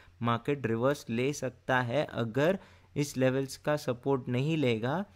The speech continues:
तो मार्केट नीचे जाएगा और अगर सपोर्ट लेगा तो ऊपर चला जाएगा। और बैंक निफ्टी में भी करीबन यही हाल हुआ है कि मैंने आपको कहा था नीचे फ़ाइव सिक्सटी वन, फ़ोर फ़ोर्टी वन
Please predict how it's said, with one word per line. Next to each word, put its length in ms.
तो 120
मार्केट 400
नीचे 320
जाएगा 280
और 100
अगर 160
सपोर्ट 420
लेगा 300
तो 300
ऊपर 300
चला 300
जाएगा। 300
और 120
बैंक 340
निफ्टी 340
में 320
भी 220
करीबन 540
यही 640
हाल 280
हुआ 320
है 260
कि 180
मैंने 240
आपको 300
कहा 340
था 200
नीचे 640
फ़ाइव 280
सिक्सटी 580
वन, 380
फ़ोर 300
फ़ोर्टी 540
वन 340